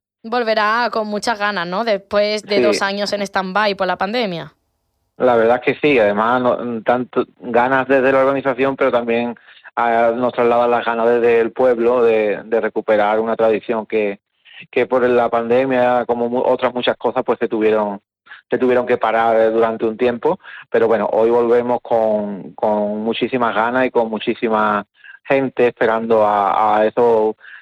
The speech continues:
Speaker 2: clientes que puedan, que puedan darse en este fin de semana.
Speaker 1: ¿Y cuál es la programación de la veintisiete Feria de Muestras en la Puebla de Cazalla?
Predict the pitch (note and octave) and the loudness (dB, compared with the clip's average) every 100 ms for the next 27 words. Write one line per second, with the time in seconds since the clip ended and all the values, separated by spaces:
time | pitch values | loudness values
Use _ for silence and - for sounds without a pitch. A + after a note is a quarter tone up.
0 | _ B2 A#2 B2 A2 G#2 A2+ A#2+ A2 G2+ | _ 0 0 0 -2 -4 -2 2 2 2
1 | G2+ G#2 A2+ A#2 A2 G#2+ G#2+ - G2+ G2+ | -2 -4 -2 2 2 2 -2 -2 -4 -6
2 | - A2 G2 F#2+ D#2 - - - C4 C#4 | -8 -8 -6 -6 -8 -12 -8 -4 -2 0
3 | E4+ F#4+ D4 C#4 C4 B3+ C4 B3 A3+ G#3 | 0 0 -2 0 0 0 -2 0 -2 -2
4 | G3 - G3 F3+ F#3 F#3 F#3 F#3+ G3 G3 | -4 -6 -4 -4 -2 -2 0 0 -2 -6
5 | F#3+ G#3 G3+ - B3 C4 B3 A3+ B3 A3+ | -8 -8 -8 -8 -4 -2 -2 -4 -2 0
6 | G3 G3 G3+ A3 A3+ - G#3+ G#3 - G3+ | 0 -2 -2 -2 -2 -2 -2 -2 -2 -2
7 | G3 F#3+ F#3+ A3 G#3+ G3+ F#3+ F3+ F3 - | 0 0 0 -2 -2 -2 -2 -4 -6 -8
8 | B2+ B2+ - | -8 -8 -12